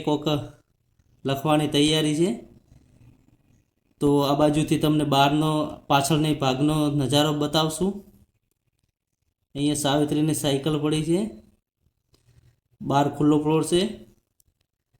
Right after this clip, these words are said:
છોકરાઓ લેસન લખવા માટે બેસી ગયા છે. મોડી સ્કૂલ હતી તો પાંચ વાગે છૂટી ગયા છે અને પોતપોતાનું હોમવર્ક કરી રહ્યા છે.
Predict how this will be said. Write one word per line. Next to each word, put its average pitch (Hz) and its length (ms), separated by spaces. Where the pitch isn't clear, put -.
છોકરાઓ 156 420
લેસન 151 320
લખવા 147 340
માટે 151 180
બેસી 147 380
ગયા 160 220
છે. 180 80
મોડી 143 340
સ્કૂલ 160 300
હતી 190 280
તો 139 80
પાંચ 139 260
વાગે 147 240
છૂટી 151 340
ગયા 165 200
છે 180 80
અને 135 140
પોતપોતાનું 147 640
હોમવર્ક 147 500
કરી 151 280
રહ્યા 156 240
છે. 202 100